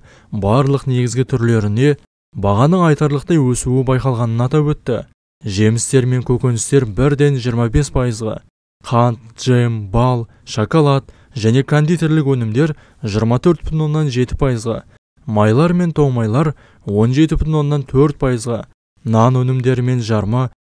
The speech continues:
он үш бүтін оннан алты пайызға, балық және теңіз өнімдері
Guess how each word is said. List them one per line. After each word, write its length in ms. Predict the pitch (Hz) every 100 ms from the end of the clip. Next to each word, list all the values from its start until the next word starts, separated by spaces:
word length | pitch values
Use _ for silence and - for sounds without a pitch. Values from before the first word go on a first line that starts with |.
| _ -
он 260 | 101 107
үш 140 | 113 -
бүтін 220 | - 123
оннан 220 | 120 120 117
алты 180 | 110
пайызға, 520 | - 127 117 110 107 - _ _ _
балық 460 | 113 104 117 185 160
және 240 | 160 170
теңіз 400 | - 127 135 139
өнімдері 520 | 131 127 123 123 165